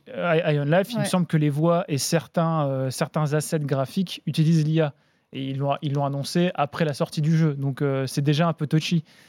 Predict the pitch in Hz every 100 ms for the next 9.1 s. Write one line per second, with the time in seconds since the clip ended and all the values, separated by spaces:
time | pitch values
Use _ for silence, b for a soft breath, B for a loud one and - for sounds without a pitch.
0 | b - 123 123 123 123 139 131 135 127
1 | 139 135 127 120 123 127 151 180 B B
2 | B B B - 127 - 160 170 147 131
3 | 131 123 B B B B B 117 - 131
4 | 123 - 139 - 160 139 180 190 127 131
5 | 123 151 151 170 139 143 151 147 139 -
6 | 226 190 262 - 185 185 143 160 175 156
7 | 185 170 - 151 170 160 208 226 160 -
8 | 139 - - 135 160 160 185 143 131 127
9 | 135